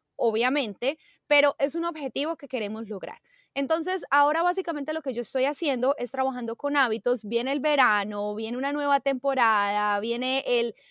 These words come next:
"me quiero ver súper divina para la playa", o en otras partes del mundo está empezando el invierno, no quiero perder lo que logré durante el verano.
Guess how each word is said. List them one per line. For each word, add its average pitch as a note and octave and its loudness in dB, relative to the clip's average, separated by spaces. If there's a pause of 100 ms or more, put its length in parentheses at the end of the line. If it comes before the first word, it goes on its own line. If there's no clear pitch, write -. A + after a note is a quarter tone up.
(100)
"me B3 -2
quiero C#4 6
ver C#4+ 4
súper C4 -2
divina A#3 -2
para B3 2
la B3+ 2
playa", A#3 4 (160)
o D#4 10 (360)
en B3 4
otras B3+ 0
partes C#4+ 4
del C#4+ 4
mundo C4 2
está A#3+ 0
empezando B3 0
el C4 0
invierno, B3+ 2
no B3 0
quiero D4 2
perder B3 2
lo C4+ 0
que A3+ -6
logré A3 0
durante G#3+ -2
el A3+ -4
verano. B3 2